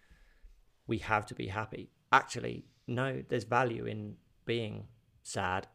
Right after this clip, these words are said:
angry, upset, anxious, because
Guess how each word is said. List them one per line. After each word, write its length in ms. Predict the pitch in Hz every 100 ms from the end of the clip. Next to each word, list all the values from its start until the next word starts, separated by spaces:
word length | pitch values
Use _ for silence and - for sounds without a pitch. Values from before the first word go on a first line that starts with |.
| -
angry, 480 | 92 98 95 95 101
upset, 600 | 98 - - 104 95 - _ _ -
anxious, 600 | 90 - - - - - _ _ _ _ _ _ _
because 680 | 127 113 117 107 101 -